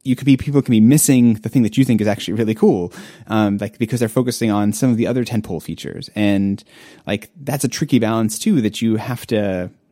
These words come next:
like, worry about, that if you have too much in something, then it's just like, well, everything changed and it's, there's, there's too much.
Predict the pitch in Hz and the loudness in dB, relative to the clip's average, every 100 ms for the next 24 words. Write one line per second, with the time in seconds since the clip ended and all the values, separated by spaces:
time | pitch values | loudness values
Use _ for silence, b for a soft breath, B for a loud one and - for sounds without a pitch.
0 | - 71 - 123 135 147 101 90 95 - | -14 -14 -10 2 4 6 4 0 -4 -6
1 | 110 123 117 - - 214 107 - 98 98 | -4 -2 -2 -4 2 2 2 -2 -6 -4
2 | 98 90 101 120 110 110 - - 107 104 | -4 -4 -4 0 0 -2 -6 -6 -4 0
3 | 120 165 190 165 110 117 98 87 71 - | 2 4 2 2 0 -2 -4 -6 -12 -10
4 | 117 110 110 131 - - - 123 117 - | -4 -2 -2 -4 -8 -20 -6 -4 -4 2
5 | 143 135 190 180 92 - | 2 4 0 0 -2 -8